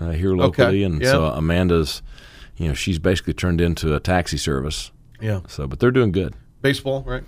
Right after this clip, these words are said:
Speaker 1: Uh, the eight-year-old's playing baseball,
Speaker 2: Okay.
Speaker 1: and then the, the twelve-year-old's playing, uh, basketball.
Speaker 2: Okay. All right. Very good. I've, I've heard
Speaker 1: Yeah.
Speaker 2: the baseball team is sharp. That's what I've, a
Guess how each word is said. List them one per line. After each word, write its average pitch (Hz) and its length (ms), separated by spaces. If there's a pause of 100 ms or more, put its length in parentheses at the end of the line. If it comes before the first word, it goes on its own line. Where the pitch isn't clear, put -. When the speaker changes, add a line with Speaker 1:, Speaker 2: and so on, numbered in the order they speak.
(280)
Speaker 1:
Uh, 85 220
the 82 100
eight-year-old's 110 500
playing 113 240
baseball, 76 520
Speaker 2:
Okay. 98 300
Speaker 1:
and 73 260
then 78 320
the, 69 480
the 76 140
twelve-year-old's 82 720
playing, 76 440
uh, 71 100
basketball. - 580 (180)
Speaker 2:
Okay. 202 280 (400)
All 165 60
right. 175 180 (1300)
Very 175 160
good. 160 260 (140)
I've, 127 180
I've 143 180
heard 226 140
Speaker 1:
Yeah. - 60
Speaker 2:
the 143 60
baseball 139 440
team 107 240
is 87 80
sharp. 82 340
That's 92 200
what 98 100
I've, 82 180
a 92 120